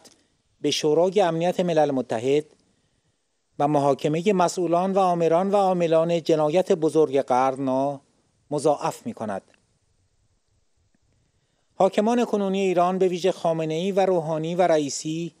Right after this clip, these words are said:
و بسیاری از وزیران و گردانندگان قضایی جلادان و اطلاعات و سپاه فاشیسم دینی، دست اندر کار کشتار زندانیان سیاسی در سال هزار و سیصد و شصت و هفت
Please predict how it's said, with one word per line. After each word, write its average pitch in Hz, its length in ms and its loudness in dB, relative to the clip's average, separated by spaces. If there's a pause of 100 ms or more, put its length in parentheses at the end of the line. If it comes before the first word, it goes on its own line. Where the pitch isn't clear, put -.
(760)
و 135 80 2
بسیاری 180 540 4
از 180 200 2
وزیران 175 540 2
و 202 80 2
گردانندگان 170 960 2
قضایی 156 640 2
جلادان 165 840 0
و 190 80 -2
اطلاعات 165 840 0
و 175 100 2
سپاه 185 520 -2
فاشیسم 185 560 -6
دینی، 160 540 -6 (1200)
دست 143 280 -2
اندر 147 300 0
کار 196 440 0
کشتار 185 520 2
زندانیان 165 720 -2
سیاسی 156 580 -2
در 156 180 4
سال 185 360 0
هزار 180 440 2
و 202 60 2
سیصد 165 380 -4
و 165 60 0
شصت 135 300 -6
و 120 60 0
هفت 147 360 -2